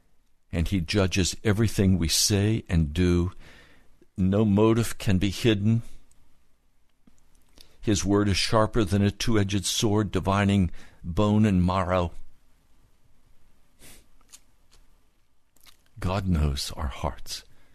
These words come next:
And he knows if we're drifting along with the culture,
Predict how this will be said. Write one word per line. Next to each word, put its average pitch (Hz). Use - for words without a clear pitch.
And 123
he 180
knows 113
if 127
we're 110
drifting 110
along 101
with 110
the 120
culture, 95